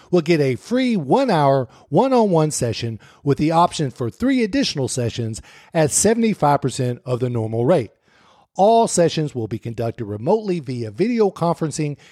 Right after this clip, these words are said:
and of course, what we will discuss will depend on your individual needs, but areas I cover include developing and maintaining healthy interpersonal relationships, motivation, engagement, delegation, leader and follower development, performance management,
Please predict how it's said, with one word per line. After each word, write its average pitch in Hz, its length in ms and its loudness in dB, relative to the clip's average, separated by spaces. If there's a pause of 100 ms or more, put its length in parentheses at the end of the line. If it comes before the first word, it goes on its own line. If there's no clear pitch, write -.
(100)
and 135 140 -2
of 117 140 -6
course, 214 360 2 (280)
what 277 260 0
we 143 100 0
will 131 140 0
discuss 123 520 -4
will 123 120 -8
depend 127 340 -4
on 120 220 -2
your 214 200 4
individual 143 540 -2
needs, 160 400 -2 (320)
but 147 240 -4
areas 226 380 2
I 139 120 2
cover 180 360 2
include 131 520 0 (400)
developing 175 600 0
and 127 160 -6
maintaining 131 520 -2
healthy 127 400 0
interpersonal 117 680 -4
relationships, 170 720 0 (360)
motivation, 151 720 0 (300)
engagement, 180 640 0 (340)
delegation, 175 720 -2 (380)
leader 214 320 2
and 123 100 -2
follower 196 400 2
development, 180 600 0 (160)
performance 131 520 -4
management, 170 480 0